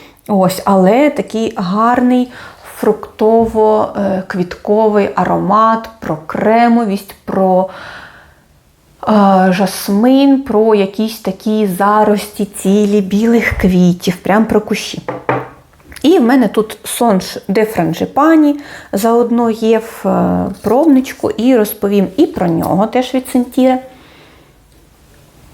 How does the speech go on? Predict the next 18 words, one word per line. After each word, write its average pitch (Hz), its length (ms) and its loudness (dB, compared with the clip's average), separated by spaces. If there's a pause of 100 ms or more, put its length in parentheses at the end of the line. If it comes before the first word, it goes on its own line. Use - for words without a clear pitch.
(640)
А 208 100 2
це 277 140 0
такий 277 240 0
цікавий 233 420 2
франжипані, 226 640 0
тому 233 260 0
що, 277 280 -2 (420)
е, 196 240 4
він 285 240 4
відпочинковий, 285 840 2
але 247 220 2
він 247 320 2
не 247 180 2
оці, 226 340 -2
не 226 140 0
креми 196 460 2
для 190 220 2
засмаги, 285 1080 0